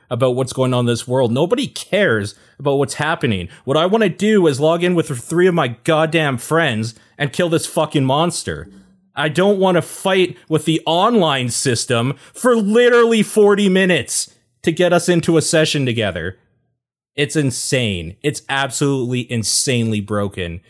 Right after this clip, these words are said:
And the first day when P S N was, like, having some troubles, it was absolutely fucking god-awful to even get together in a single session. So the way this works, right,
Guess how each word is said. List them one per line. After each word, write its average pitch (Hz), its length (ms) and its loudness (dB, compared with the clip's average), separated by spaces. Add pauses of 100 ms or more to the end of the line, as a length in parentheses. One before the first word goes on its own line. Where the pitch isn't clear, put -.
(200)
And 120 420 -2
the 123 280 -4
first 160 480 0
day 117 260 -2
when 120 220 -2
P 120 200 -2
S 110 160 -4
N 110 240 0
was, 101 200 -6
like, 95 300 -6 (380)
having 107 320 -4
some 101 200 -6
troubles, 113 580 -4 (380)
it 120 200 -4
was 101 560 -6 (460)
absolutely 104 800 -4
fucking 107 560 -4
god-awful 95 580 -4
to 110 100 -6
even 104 280 -2
get 101 320 -6
together 98 540 -4
in 101 280 -6
a 90 120 -10
single 98 380 -6
session. 101 400 -6
So - 120 -6
the 123 120 -2
way 147 320 0
this 120 300 -4
works, 117 380 -2
right, 101 300 -4